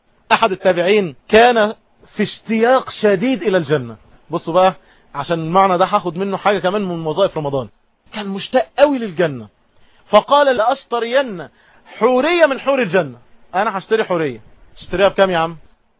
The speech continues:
قال: "لأشترين حورية من حور الجنة بثلاثين ختمة للقرآن، لا أنام حتى أختم".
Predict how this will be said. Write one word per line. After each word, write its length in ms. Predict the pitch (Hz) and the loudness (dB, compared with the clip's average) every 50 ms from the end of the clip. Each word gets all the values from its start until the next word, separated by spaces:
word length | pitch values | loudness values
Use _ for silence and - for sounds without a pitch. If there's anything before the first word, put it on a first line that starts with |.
| _ _ _ _ | _ _ _ _
قال: 300 | - 202 220 247 240 220 | 6 8 8 8 8 8
"لأشترين 1080 | 196 185 180 175 175 175 170 - _ - 175 175 180 180 190 214 226 208 185 175 165 | 6 4 2 2 0 -2 -6 -6 _ 0 0 0 2 2 2 2 0 0 -4 -6 -6
حورية 500 | 160 - - 185 175 180 202 240 226 208 196 | -6 -4 -4 -2 0 0 -2 0 0 0 -2
من 140 | 185 175 170 | -2 -4 -8
حور 480 | - - 202 190 190 180 165 151 139 - _ _ - | -6 -4 -2 0 0 0 -2 -4 -6 -10 _ _ -8
الجنة 920 | 170 170 175 175 170 170 170 165 151 127 175 220 247 254 254 254 269 269 262 _ _ _ _ _ _ - 139 139 | -6 -4 -4 -4 -4 -6 -8 -8 -6 -2 -2 -2 -2 -2 -2 -2 -2 -2 -2 _ _ _ _ _ _ -14 -6 -6
بثلاثين 920 | 202 220 - - 214 214 208 208 208 202 196 - 240 262 269 262 233 220 202 | -4 -2 0 2 2 4 4 4 4 4 2 -2 -6 -6 -4 -2 -2 -2 0
ختمة 380 | - 226 247 247 196 208 190 | 0 0 -2 -2 -2 -4 -4
للقرآن، 540 | 180 170 151 - - 147 143 147 127 113 110 117 _ - _ _ _ _ _ _ _ _ _ _ _ _ | -4 -4 -8 -8 -10 -10 -10 -10 -12 -14 -18 -20 _ -20 _ _ _ _ _ _ _ _ _ _ _ _
لا 480 | 180 202 220 262 311 320 302 - 277 277 | -2 2 6 8 8 8 8 10 8 8
أنام 360 | 277 285 302 320 330 320 285 - _ | 8 8 8 8 6 6 4 -2 _
حتى 380 | - - 269 294 - _ 254 247 | 2 4 4 4 4 _ 0 4
أختم". 520 | 240 240 - - - - 165 139 120 107 | 4 4 2 2 -4 -10 -10 -10 -10 -16